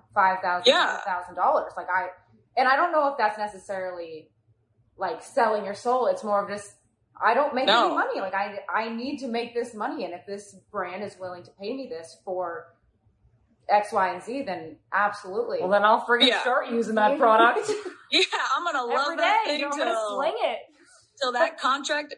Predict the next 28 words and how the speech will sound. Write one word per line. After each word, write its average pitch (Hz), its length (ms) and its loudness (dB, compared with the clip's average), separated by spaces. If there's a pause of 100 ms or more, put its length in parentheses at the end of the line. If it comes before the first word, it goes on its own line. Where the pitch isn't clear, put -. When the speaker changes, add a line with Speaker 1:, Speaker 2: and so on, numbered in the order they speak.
Speaker 2:
expires. 196 800 -6
You 233 120 -2
know 277 80 -2
what 302 60 0
I'm 254 40 -12
saying? 247 300 -6
Yeah, 190 260 -4
no, - 80 -6
Speaker 1:
But 233 80 -4
Speaker 2:
for 277 60 0
Speaker 1:
I 269 100 2
Speaker 2:
sure. - 220 -8
Speaker 1:
do 359 100 -10
Speaker 2:
No, 269 120 -2
Speaker 1:
think 220 120 2
Speaker 2:
that's 208 180 0
what 190 100 -8
I'm 185 40 -16
saying. - 240 -10
Speaker 1:
Yeah, 277 200 -10
Speaker 2:
Yeah, 190 120 -4
Speaker 1:
but 226 100 -8
I 220 40 -6
Speaker 2:
sure. 220 100 -10
Speaker 1:
do 247 140 -16
think, 208 320 -18
to 185 240 -14
Sam's 214 240 -18